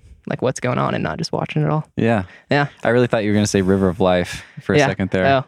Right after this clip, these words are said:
Speaker 1: yeah, that would
Speaker 2: Being
Speaker 1: be
Speaker 2: in
Speaker 1: too much.
Speaker 2: <laughs>
Speaker 1: Yeah. <laughs> But be like, yeah, it's like,
Speaker 2: <laughs>
Speaker 1: and I get so frustrated on the wall when, like, the haul, when the bags are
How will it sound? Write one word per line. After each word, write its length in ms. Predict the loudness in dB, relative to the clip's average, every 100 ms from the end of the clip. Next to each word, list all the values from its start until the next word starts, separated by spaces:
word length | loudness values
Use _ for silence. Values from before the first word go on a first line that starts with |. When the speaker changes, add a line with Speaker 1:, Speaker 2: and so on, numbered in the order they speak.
| -4
Speaker 1:
yeah, 120 | -2
that 100 | 0
would 100 | 2
Speaker 2:
Being 60 | 2
Speaker 1:
be 20 |
Speaker 2:
in 60 | 2
Speaker 1:
too 100 | 2
much. 240 | 2 2
Speaker 2:
<laughs> 340 | 2 2 2
Speaker 1:
Yeah. 160 | 2 4
<laughs> 1400 | 4 2 4 4 4 4 4 2 0 0 0 0 0 -2 -4 -6 -4 -4 0 0 0 -2 -2 -4 0
But 240 | 0 0 -6 -4 2
be 80 |
like, 200 | 2 2 -2
yeah, 260 | 0 2 2
it's 120 | 0
like, 220 | 0 -2 _ _ _ -20 -20 -20 _
Speaker 2:
<laughs> 60 | -2 -2 -6 -12 -10 -2 0 0 -2 -4 -4 -4 -4 0
Speaker 1:
and 100 | 2
I 100 | 2
get 120 | 2
so 140 | 2
frustrated 400 | 0 -2 0 0
on 80 | 2
the 60 | 0
wall 260 | 0 0
when, 80 | 0
like, 120 | -2 -4
the 60 |
haul, 200 | -6 -4
when 160 | 0 0
the 60 |
bags 380 | 0 -2 -4 -4
are 140 | -6